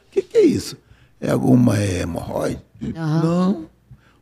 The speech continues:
Speaker 1: um pouquinho mais grave." <laughs>
Speaker 2: Ele falou,
Speaker 1: É.
Speaker 2: gente, ele fala rindo isso.
Speaker 1: Aí ele
Speaker 2: E a mulher grávida.
Speaker 1: Aí eu, "Mas é um, alguma veia que estourou?" "Não, um pouquinho mais grave." Aí eu perguntei, "É câncer?"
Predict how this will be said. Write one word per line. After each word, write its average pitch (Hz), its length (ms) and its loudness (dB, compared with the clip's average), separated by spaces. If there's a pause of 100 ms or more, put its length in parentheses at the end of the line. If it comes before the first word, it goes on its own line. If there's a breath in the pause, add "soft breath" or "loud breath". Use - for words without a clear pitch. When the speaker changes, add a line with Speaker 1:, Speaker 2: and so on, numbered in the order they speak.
Speaker 1:
um - 40 -18
pouquinho 196 380 2
mais 175 200 6
grave." 92 480 4
<laughs> 988 260 -2
Speaker 2:
Ele 330 300 6
falou, 175 380 -6
Speaker 1:
É. 135 120 0
Speaker 2:
gente, 113 220 -4
ele 185 80 -8
fala 190 260 -2
rindo 180 340 0
isso. 151 380 -2
Speaker 1:
Aí 165 260 4
ele 180 280 6
Speaker 2:
E 165 40 6
a - 100 -2
mulher 196 320 -2
grávida. 143 720 -4
Speaker 1:
Aí 175 360 2
eu, 190 380 6
"Mas - 200 2 (600)
é 180 220 4
um, 143 600 8
alguma 117 360 2
veia 117 320 6
que - 80 -8
estourou?" 139 520 4 (640)
"Não, 101 260 -4
um 60 140 -10
pouquinho - 360 -4
mais 95 180 2
grave." 78 300 -4 (520)
Aí 101 160 0
eu 135 60 2
perguntei, 120 500 2
"É 107 60 -2
câncer?" - 580 2